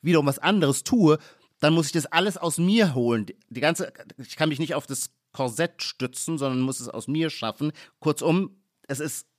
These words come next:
äh, ziemlich herausfordernd, in so einer Situation zu singen. Und ich finde, er macht es gut.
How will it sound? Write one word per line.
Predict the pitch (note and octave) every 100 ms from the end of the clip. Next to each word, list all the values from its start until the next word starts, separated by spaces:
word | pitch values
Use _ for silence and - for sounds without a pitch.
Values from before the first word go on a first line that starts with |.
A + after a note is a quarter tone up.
| _
äh, | A#2+ C3 C3
ziemlich | - A3+ G3+
herausfordernd, | D#3+ D3+ E3+ E3+ C#3 C3
in | A#2+
so | B2+
einer | C3
Situation | B2 C3 A#2+ - B2 A#2 A#2 _ _ _ _
zu | - B2+
singen. | G#2+ C3+ D3 G#3+ D4+ - _ _ -
Und | A#2+
ich | B2
finde, | - D3+ E3
er | E3 C3
macht | C3 B2+ -
es | B2 - - - _ _ _
gut. | - C3+ G3 C4+ - -